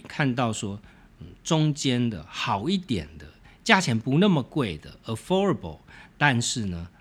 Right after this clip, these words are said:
呃，品质不错，哦，有一点设计感，呃，这样的东西就越来越少。为什么？因为你做出来卖不掉嘛。那作者就讲说，夹缝中求生存的中间市场逐渐的淘汰，这个现象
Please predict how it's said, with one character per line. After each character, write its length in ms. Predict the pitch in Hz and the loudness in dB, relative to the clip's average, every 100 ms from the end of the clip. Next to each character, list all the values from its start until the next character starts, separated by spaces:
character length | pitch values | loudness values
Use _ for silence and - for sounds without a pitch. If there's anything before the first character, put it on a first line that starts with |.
| - 95 | -20 -14
呃， 160 | 80 78 | -14 -8
品 180 | 98 87 | -6 -4
质 160 | 90 | -6
不 140 | 90 113 | -8 -8
错， 360 | - 160 - - - | -6 -6 -6 -18 -18
哦， 140 | 80 - | -18 -10
有 160 | 98 | -6
一 20 | 131 | -4
点 180 | 92 | -4
设 160 | 90 143 | -4 -4
计 220 | 127 156 | -2 -4
感， 260 | - 71 - - - - - | -4 -12 -16 -20 -20 -20 -18
呃， 60 | - | -2
这 100 | 202 | 4
样 160 | 214 139 | 4 4
的 100 | 110 | 0
东 200 | 104 101 | -4 -6
西 160 | 95 | -8
就 160 | 90 95 | -10 -8
越 160 | 92 | -10
来 100 | 78 | -10
越 180 | 78 82 | -10 -10
少。 300 | 78 - - - | -10 -12 -16 -6
为 100 | 151 | -4
什 140 | 127 | -2
么？ 100 | 73 - - - | -6 -12 -20 -8
因 100 | - | 2
为 60 | 190 | 2
你 80 | 131 | 4
做 160 | 175 | 2
出 160 | 147 160 | 2 0
来 160 | 117 107 | 0 0
卖 160 | 143 | -2
不 100 | 117 | -4
掉 280 | 98 123 76 - | -4 -6 -6 -12
嘛。 60 | - - - - - - - | -20 -20 -20 -20 -20 -20 -4
那 120 | 208 | 0
作 160 | 220 220 | 4 4
者 180 | 160 175 | 6 6
就 100 | 214 | 6
讲 300 | 160 90 85 | 4 0 -2
说， 260 | 123 113 | -4 -4
夹 340 | 120 - 113 156 | -4 -2 0 2
缝 280 | 214 175 151 | 4 4 4
中 320 | 147 139 139 | 2 2 0
求 260 | - 101 | -2 -6
生 280 | 107 131 123 | -4 -2 -2
存 260 | 120 87 82 | -2 -6 -8
的 120 | 90 | -8
中 200 | 101 101 | -6 -4
间 160 | 107 104 | -4 -4
市 160 | - | -6
场 200 | 87 78 - | -8 -14 -12
逐 140 | 95 | -8
渐 180 | 104 95 | -4 -4
的 80 | 82 | -6
淘 260 | - 73 80 | -10 -14 -10
汰， 320 | - 92 73 | -8 -8 -10
这 120 | 120 | -8
个 60 | 107 | -6
现 280 | - 127 101 | -2 -2 -2
象 260 | - 92 | -4 -6